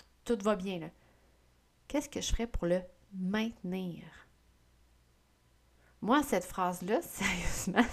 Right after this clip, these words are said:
ça l'a comme vraiment atterri solide dans mon cœur. Puis où je veux en venir avec ça, c'est que il y a beaucoup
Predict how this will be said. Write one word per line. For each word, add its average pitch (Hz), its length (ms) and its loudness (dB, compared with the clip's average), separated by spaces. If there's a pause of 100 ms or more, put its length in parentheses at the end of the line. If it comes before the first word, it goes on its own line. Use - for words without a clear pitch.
ça 156 260 -2
l'a 170 180 6
comme 202 400 2 (1160)
vraiment 208 720 2 (100)
atterri 185 500 -2
solide 185 380 -2
dans 180 100 -2
mon 175 140 -6
cœur. - 380 -12 (1400)
Puis - 180 0
où 247 100 6
je 269 100 2
veux 214 80 2
en 170 80 0
venir 196 220 0
avec 170 240 -2
ça, - 180 -4
c'est 196 160 -10
que 185 220 -4 (720)
il 175 140 -4
y 185 80 4
a 175 200 8
beaucoup 202 560 -2